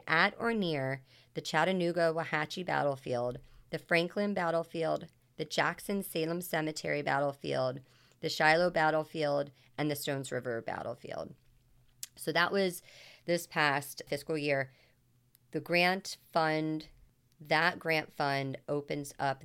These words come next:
this August fifteenth. So that's right around the corner. So I can't wait to see what sites are gonna be applying this year. I have no idea what projects are gonna be coming in.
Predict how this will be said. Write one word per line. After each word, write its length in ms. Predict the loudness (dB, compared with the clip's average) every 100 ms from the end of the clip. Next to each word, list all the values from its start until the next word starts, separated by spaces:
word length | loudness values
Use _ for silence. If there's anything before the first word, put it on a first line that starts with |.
| -6
this 280 | -6 -6 -8 -2
August 640 | 0 0 -2 -6 -12 -16 _ _ -4
fifteenth. 540 | -4 -4 -4 -4 -4
So 160 | 0 0
that's 180 | 0
right 200 | 2 2
around 220 | 4 0 0
the 40 |
corner. 320 | -2 0 0
So 340 | 0 4 4 4
I 100 | 2
can't 320 | -2 -6 -4
wait 160 | -6 -6
to 120 | -8
see 420 | -8 -4 -2 -4 -8 -20 -20 -20 -18
what 260 | 2 2 2
sites 280 | 2 2 2
are 20 |
gonna 140 | -2
be 100 | 0
applying 380 | 0 0 0 0
this 180 | -2 0
year. 120 | 0
I 20 |
have 100 | 0
no 280 | 0 0 2
idea 300 | 0 0 -2
what 140 | -4
projects 460 | -4 -4 -4 -8 -8
are 20 |
gonna 180 | -6 -6
be 120 | -6
coming 340 | -8 -6 -4 -2
in. 320 | -2 -2